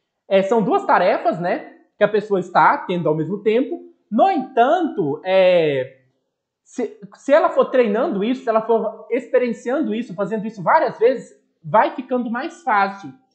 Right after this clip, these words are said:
Então, o treinamento, a prática, conduz à perfeição. Então, a, a atenção dividida, quando ela se torna um treinamento,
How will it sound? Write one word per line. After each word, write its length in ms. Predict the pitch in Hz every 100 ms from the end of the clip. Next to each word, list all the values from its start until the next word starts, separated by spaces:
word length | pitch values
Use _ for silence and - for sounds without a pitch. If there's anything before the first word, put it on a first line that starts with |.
| _ 202
Então, 260 | 202 302
o 100 | 277
treinamento, 720 | - 285 370 311 175 220 269
a 80 | 247
prática, 580 | 240 214 349 403 - 185
conduz 380 | 233 240 226 220
à 60 |
perfeição. 760 | 233 247 285 370 - 240 262 - _ _ _ -
Então, 360 | 202 254 330 254
a, 80 |
a 460 | 196 175 160 156 156
atenção 400 | 170 202 202 311
dividida, 440 | 262 160 147 208
quando 200 | 208 247
ela 140 | 262 240
se 180 | 202 196
torna 460 | 165 160 156 143 - -
um 140 | 175
treinamento, 960 | 226 240 285 143 151 220 254 - 135